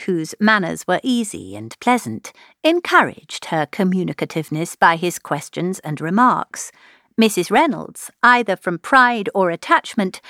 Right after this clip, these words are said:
had evidently great pleasure in talking of her master and his sister. "Is your master much at Pemberley in the course of the year?" "Not so much as I could wish, sir,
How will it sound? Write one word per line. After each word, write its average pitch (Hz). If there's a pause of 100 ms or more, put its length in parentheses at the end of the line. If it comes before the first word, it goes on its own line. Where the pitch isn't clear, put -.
(180)
had 277
evidently 226
great 247
pleasure -
in 180
talking 156
of 170
her 233
master 139
and 143
his 180
sister. - (440)
"Is 190
your 196
master 285
much 190
at -
Pemberley 196
in 151
the 147
course 151
of 135
the 143
year?" 147 (720)
"Not 269
so 359
much 320
as 311
I 320
could -
wish, -
sir, -